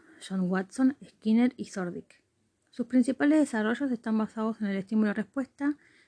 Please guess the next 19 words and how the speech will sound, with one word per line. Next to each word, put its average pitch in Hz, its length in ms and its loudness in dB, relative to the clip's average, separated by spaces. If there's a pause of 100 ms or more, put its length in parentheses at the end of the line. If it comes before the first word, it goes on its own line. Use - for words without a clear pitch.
(120)
y 269 260 0 (640)
asociacionista. 220 960 -6 (520)
Sus 220 140 -6
ejemplos 233 420 0
aplicados 226 480 -2
en 220 80 0
la 214 40 0
educación 240 460 0
son 180 320 -10 (240)
sistema 220 400 0
de 208 140 -4
castigo-recompensa, 240 1500 2 (520)
planificación 247 600 2
programada 208 460 0
con 196 180 -6
fichas 240 480 -4
y 208 80 -4
objetivos 190 420 -4
detallados. - 680 -12